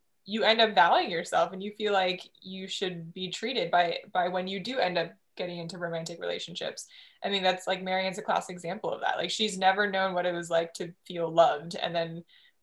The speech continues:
like, yeah, no shit, she's now in, like, four relationships back to back that were just, like, really toxic to her. So, yeah, I think that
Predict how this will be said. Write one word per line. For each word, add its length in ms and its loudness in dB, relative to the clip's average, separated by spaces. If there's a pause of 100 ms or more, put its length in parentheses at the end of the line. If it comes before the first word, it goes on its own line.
like, 160 2
yeah, 220 8
no 220 2
shit, 280 2
she's 280 -8
now 300 0
in, 140 -4
like, 220 -2
four 320 0
relationships 680 -2
back 240 0
to 80 -10
back 300 2
that 100 -2
were 100 -6
just, 180 -12
like, 200 -4
really 240 -2
toxic 420 -4
to 100 -12
her. 220 -6
So, 380 2 (500)
yeah, 400 10
I 120 8
think 340 0
that 460 10